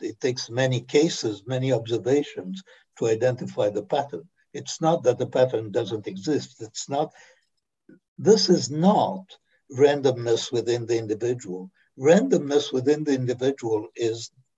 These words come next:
that other kind of noise that we call occasion noise. This is stable within the individual, and therefore, in principle, you could discover it, you could establish it, but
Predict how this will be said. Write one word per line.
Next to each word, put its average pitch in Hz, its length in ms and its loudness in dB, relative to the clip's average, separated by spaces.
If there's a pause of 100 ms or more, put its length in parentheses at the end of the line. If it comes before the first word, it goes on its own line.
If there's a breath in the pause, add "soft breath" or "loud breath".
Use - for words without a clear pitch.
that 131 220 -6
other 151 220 2
kind 110 320 -2
of 104 140 -4
noise 98 360 -6
that 104 180 -2
we 117 100 -4
call 113 240 -2
occasion 127 540 -4
noise. 92 280 -10 (520 soft breath)
This 185 260 4
is 175 200 4
stable 151 680 2
within 101 340 -4
the 98 140 -4
individual, 92 800 -12 (560)
and 123 440 -4
therefore, 131 640 4
in 117 220 -6
principle, 135 800 -4 (540)
you 131 220 -2
could 127 280 -4 (400)
discover 120 640 0
it, 117 200 -2 (260)
you 120 200 -4
could 104 260 -6
establish 117 600 -4
it, 170 160 -6 (560)
but 127 360 2